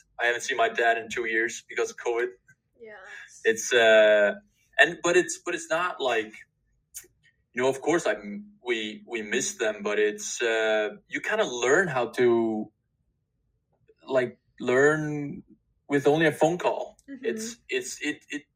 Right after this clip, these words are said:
Speaker 1: it's weird when I say it, but it's
Speaker 2: <laughs>
Speaker 1: like that. Yeah, it's, um, you get used to it.
Speaker 2: Yeah,
Speaker 1: In a
Speaker 2: no, I
Speaker 1: way.
Speaker 2: think,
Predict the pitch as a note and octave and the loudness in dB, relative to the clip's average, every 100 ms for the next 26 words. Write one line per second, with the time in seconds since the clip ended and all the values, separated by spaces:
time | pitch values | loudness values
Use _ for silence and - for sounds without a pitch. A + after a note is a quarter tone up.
0 | _ C3+ - D#3 F3+ F#3 D3 C#3 C3 C#3+ | _ -16 -6 2 4 4 2 0 2 2
1 | D3 D#3 - B2 B2 - - C3 B2 A#2+ | 4 2 0 2 2 -2 0 2 2 -2
2 | - - _ _ - - _ _ C3 C3 | -14 -20 _ _ -20 -20 _ _ 4 4
3 | - _ - _ - - - B2+ B2 A#2+ | -2 _ -20 _ -8 -6 -2 2 2 2
4 | - G#2+ G#2 - B2 A2 G#2+ G#2 G2+ G2+ | -4 -6 -6 -2 2 2 0 -4 -10 -12
5 | _ _ - E3 - D#3 - - G#4 - | _ _ -2 0 2 -2 0 0 0 -6
6 | - - _ _ A#4+ F4 A#3 F#4+ A4 G#4 | -20 -20 _ _ -2 -2 -2 0 0 0
7 | A3 E4+ D4 | -2 -12 -14